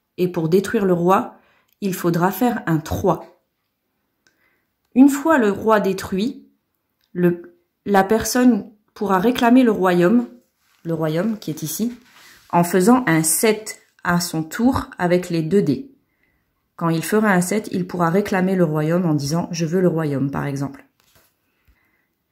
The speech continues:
Petite règle supplémentaire, pour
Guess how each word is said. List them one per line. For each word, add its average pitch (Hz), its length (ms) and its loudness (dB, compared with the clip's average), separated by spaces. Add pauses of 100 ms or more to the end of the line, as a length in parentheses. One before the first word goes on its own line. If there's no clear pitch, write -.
(240)
Petite 165 360 -2
règle 202 280 0
supplémentaire, 175 920 -2 (880)
pour - 340 -8